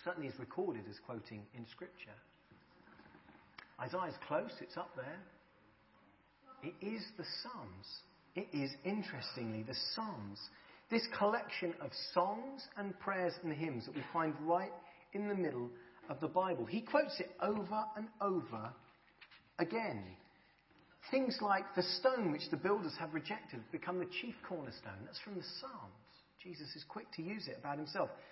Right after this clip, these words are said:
He, he, he says things like, "They hated me without a cause." The Psalms. "Out of the mouth of babes and infants you have ordained praise." The Psalms. And even as he died, I think we know these ones.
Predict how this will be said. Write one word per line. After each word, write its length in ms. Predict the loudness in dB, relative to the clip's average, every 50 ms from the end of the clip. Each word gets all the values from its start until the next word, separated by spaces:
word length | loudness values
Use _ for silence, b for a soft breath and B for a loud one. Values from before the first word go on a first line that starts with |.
| B B B B
He, 80 | 0
he, 180 | 0 0 -2 -6
he 120 | -6 -6 -6 6 8
says 140 | 8 8 8 6
things 140 | 2 4 4
like, 120 | 2 2 2 -8 -10 -12 -2 -2
"They 80 | 0
hated 440 | 0 2 0 0 0 0 -2 0 0
me 100 | 0 0
without 300 | 2 2 2 2 2 0
a 40 | -2
cause." 460 | -4 2 4 4 4 4 4 2 -4 -8 -12 -16 -20 -14 -10
The 60 | -8 -6 -4 -4
Psalms. 640 | -4 -4 -4 -6 -8 -8 -10 -14 -14 -14 -14 -14 -16 B B B B B B B B
"Out 200 | 12 12 12 12
of 80 | 4 2
the 60 | 4
mouth 220 | 6 6 6 4 2
of 120 | -2 0 2
babes 300 | 4 2 4 2 0 -2
and 80 | -2 0
infants 480 | 0 0 -2 0 -2 -2 -2 -2 -4 0
you 120 | 2 2 2
have 180 | 4 2 0
ordained 400 | -2 -4 -4 -4 -4 -4 -6 -8 -10 -10
praise." 340 | -10 -10 -10 -10 -10 -12 -12 -12 -14 -20 -20
The 80 | -20 -18 -18 -14 -12
Psalms. 640 | -12 -10 -10 -10 -12 -12 -14 -20 -20 -18 -18 -18 -18 b b b b b b b b b b b b -4
And 100 | -2 -2
even 240 | -2 0 0 0
as 100 | 0 0
he 80 | 0 -2
died, 400 | -2 0 0 0 0 0 -2 -4 -6 -10 -18 -20 -20 -20 _ -20 -18 -18
I 40 | -6
think 200 | -4 -4 0 2
we 100 | 2 4
know 180 | 4 2 -2 -4 -4 -4
these 160 | -4 -6 -6 -8 -12
ones. 500 | -14 -14 -14 -18 -20 -20 -20 -20 -20